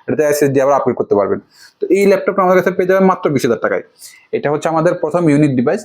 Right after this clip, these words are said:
এরপর আমি কিছু রেগুলার ডিভাইসে চলে যাব। আমি যদি কিছু রেগুলার ডিভাইস দেখাই আপনাকে, যেগুলো আপনারা কম দামে অনেকে এইচপি চান, তাদের জন্য হচ্ছে এই ল্যাপটপটা। এইচপি সেভেন টু ফাইভ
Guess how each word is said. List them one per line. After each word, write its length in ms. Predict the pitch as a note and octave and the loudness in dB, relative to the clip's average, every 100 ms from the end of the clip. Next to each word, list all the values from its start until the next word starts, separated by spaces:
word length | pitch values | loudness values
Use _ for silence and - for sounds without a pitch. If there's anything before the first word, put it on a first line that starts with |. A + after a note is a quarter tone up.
| - | -6
এরপর 260 | D#3+ E3+ G3+ | -4 -2 0
আমি 140 | F#3+ | 2
কিছু 180 | F3+ E3+ | 2 2
রেগুলার 220 | D#3 D3+ D3 | 2 2 2
ডিভাইসে 240 | C3 B2+ C3+ | 2 2 2
চলে 100 | A#2 | 4
যাব। 140 | A2+ A#2+ - _ - - | 4 0 -4 _ -20 -10
আমি 120 | - A#2 | -2 -2
যদি 80 | |
কিছু 160 | B2+ C3+ | 0 0
রেগুলার 320 | C3 B2+ C#3 | 0 2 2
ডিভাইস 200 | C3 C#3+ | 2 2
দেখাই 220 | C3+ B2+ | 2 0
আপনাকে, 320 | B2+ A#2+ A2+ C#3 - - | 0 0 -2 -4 -6 -4
যেগুলো 300 | C3 C3+ D#3 | -2 2 2
আপনারা 400 | C3+ C3+ C#3+ D#3 - - - | 2 0 0 0 -2 -10 -8
কম 240 | G3 F#3+ | -2 0
দামে 180 | E3 D#3+ | 2 2
অনেকে 260 | D3 C#3 F3 | 2 0 -2
এইচপি 240 | D#3 C3 | -2 -4
চান, 240 | B2+ E3+ B3+ _ - - - | -2 -2 -6 _ -20 -20 -10
তাদের 240 | C#3+ D3 C#3 | -4 -2 0
জন্য 220 | C#3+ D3+ | 2 2
হচ্ছে 280 | D3+ - B3 - - - _ _ _ _ _ _ - - - | 0 -2 -6 -6 -16 -20 _ _ _ _ _ _ -20 -14 -6
এই 120 | E3 | -2
ল্যাপটপটা। 480 | D3 - G#2 - A2+ - _ - - - _ - | -2 -2 -6 -6 -12 -14 _ -20 -20 -20 _ -6
এইচপি 600 | E3 - - G3 A#3 - | -4 -4 -2 0 0 -2
সেভেন 400 | - D#3 E3 D3+ | -2 2 2 2
টু 100 | F#3+ | 0
ফাইভ 180 | G3 | 0